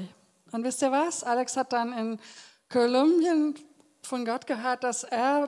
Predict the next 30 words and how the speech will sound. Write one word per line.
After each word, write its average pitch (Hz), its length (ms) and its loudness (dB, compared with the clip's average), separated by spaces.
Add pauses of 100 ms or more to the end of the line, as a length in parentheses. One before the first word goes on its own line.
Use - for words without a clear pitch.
dort 240 360 4
als 233 200 0
Missionar 247 640 2
Gott 220 280 -2
dienen 233 320 4
soll. 180 440 2 (960)
Und 254 160 2
ich - 100 0
finde 302 240 2
es 285 100 -2
so 294 320 4
wunderbar, 285 720 6
dass 226 260 0
wir 247 120 0
jetzt 254 340 -4 (400)
Guatemalteken 277 1400 4 (280)
haben, 277 600 8
mit 294 200 6
denen 269 260 8
wir 262 160 4
zusammen 285 720 2 (140)
laufen 277 920 4
im 233 260 0
Leben, 277 640 4 (1080)
die 240 180 2
einen 247 220 2
Ruf 277 400 4
haben 254 280 2
von 247 240 0
Gott, 233 500 -4